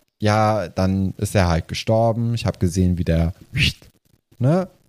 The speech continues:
umgekommen, äh, beziehungsweise begraben wurde.“ Ist jetzt natürlich die Frage, ne, ob,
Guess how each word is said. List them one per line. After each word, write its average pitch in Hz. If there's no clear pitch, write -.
umgekommen, 139
äh, 131
beziehungsweise 104
begraben 135
wurde.“ 131
Ist -
jetzt 139
natürlich 127
die 117
Frage, 131
ne, 127
ob, 120